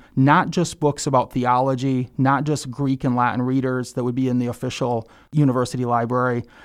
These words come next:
but we're starting to see periodicals, novels, drama, much, much wider variety of texts.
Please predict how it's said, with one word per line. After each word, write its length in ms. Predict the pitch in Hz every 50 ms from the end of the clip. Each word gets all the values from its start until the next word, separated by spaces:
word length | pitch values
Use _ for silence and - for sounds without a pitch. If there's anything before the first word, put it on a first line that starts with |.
| - -
but 100 | - 131
we're 100 | 123 135
starting 400 | 127 - - 139 131 139 143 139
to 80 | 135 131
see 180 | - - 131
periodicals, 1000 | 117 - - 143 120 120 123 123 127 135 135 131 - - 143 131 131 127 131 - - - -
novels, 920 | - 127 131 135 131 131 131 131 135 127 131 131 123 127 127 127 - - - _ _ _ - 147
drama, 560 | 123 143 131 131 135 139 139 135 135 143 143 - _ - - - - - _ - -
much, 560 | 156 156 160 165 180 190 208 202 - - -
much 300 | 139 147 156 - - 127
wider 440 | 123 123 127 127 139 147 139 135 120
variety 680 | 117 127 117 117 123 127 147 160 165 156 143 127 127 123
of 160 | 123 113 -
texts. 460 | - 151 123 120 120 - - - -